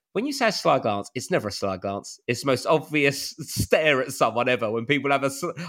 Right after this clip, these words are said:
I love when people notice pe-, <laughs> famous people on trains. The sly,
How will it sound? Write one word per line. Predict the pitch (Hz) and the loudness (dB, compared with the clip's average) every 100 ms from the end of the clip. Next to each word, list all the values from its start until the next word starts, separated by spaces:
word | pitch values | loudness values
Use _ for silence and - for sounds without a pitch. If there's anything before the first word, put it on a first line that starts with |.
| - | 2
I | 190 | 4
love | 247 240 | 4 2
when | 233 | -2
people | 233 247 214 | 0 -4 2
notice | 220 180 175 | 2 2 -4
pe-, | - 156 - | -4 -6 -6
<laughs> | - | 2
famous | 170 156 139 | 2 2 -6
people | 147 123 139 | -8 -4 -6
on | |
trains. | 180 151 120 - 202 180 - | 0 0 0 -8 -8 -8 -2
The | 170 | -2
sly, | - - 269 233 123 | -2 2 4 6 4